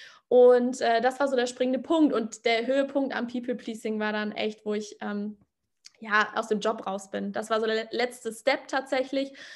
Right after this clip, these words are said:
wo ich gemerkt habe, also der Job war schon total spannend und, äh, die geilste Erfahrung überhaupt.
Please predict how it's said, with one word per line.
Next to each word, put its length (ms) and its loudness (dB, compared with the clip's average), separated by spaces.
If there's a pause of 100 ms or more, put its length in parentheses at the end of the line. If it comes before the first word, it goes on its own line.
(140)
wo 80 4
ich 100 2
gemerkt 320 0
habe, 120 0
also 140 0
der 120 -2
Job 320 0 (240)
war 160 4
schon 160 -4
total 360 -4
spannend 540 0
und, 380 -6
äh, 320 -2
die 120 -14
geilste 340 -2
Erfahrung 400 -6
überhaupt. 600 -2